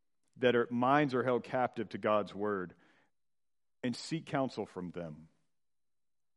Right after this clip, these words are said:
Fourth, trust in the Lord to direct your steps. The Bible is clear. God will direct your steps. So know the God's word, pray for wisdom, seek godly counsel,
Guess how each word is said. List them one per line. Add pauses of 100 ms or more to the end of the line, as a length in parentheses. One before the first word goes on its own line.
(360)
Fourth, (640)
trust
in
the
Lord
to
direct
your
steps. (600)
The
Bible
is (360)
clear. (340)
God
will
direct
your
steps. (600)
So (220)
know
the
God's
word, (280)
pray
for
wisdom, (180)
seek
godly
counsel,